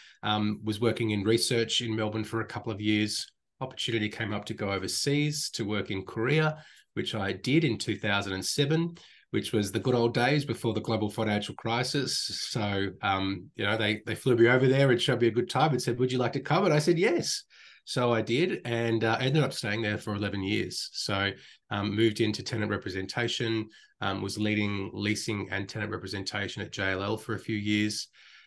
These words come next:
C B R E then recruited me to be the country head of their business, which I did for a few years. Um, and then I came back to Australia in two thousand nineteen and only did a year back in Australia with J L L. And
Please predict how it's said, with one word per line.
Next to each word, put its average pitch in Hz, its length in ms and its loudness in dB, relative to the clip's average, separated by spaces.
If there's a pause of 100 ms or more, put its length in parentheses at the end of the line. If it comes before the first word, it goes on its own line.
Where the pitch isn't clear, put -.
(160)
C - 200 2
B 110 140 2
R 101 240 2
E 107 400 4
then 107 200 0
recruited 101 460 -2
me 101 140 0
to 107 100 -4
be 101 160 -6
the 98 80 -6
country 104 340 -6
head 101 160 -4
of 95 140 -6
their 104 160 -2
business, 110 580 0 (260)
which 107 180 -2
I 104 80 0
did 110 180 0
for 110 140 0
a 98 40 0
few 110 200 0
years. 113 580 4 (460)
Um, 104 380 0
and 117 140 0
then 135 120 6
I 127 100 4
came 127 240 -2
back 117 300 0
to 156 180 2
Australia 110 460 2
in 104 180 -2
two 104 200 -2
thousand 101 420 0
nineteen 117 580 2 (560)
and 117 380 4 (320)
only 202 220 8
did 170 160 8
a 147 40 8
year 131 300 4
back 120 240 -2 (100)
in 117 220 0
Australia 107 400 2
with 101 140 0
J 107 200 2
L 101 140 0
L. 175 220 4
And 120 200 2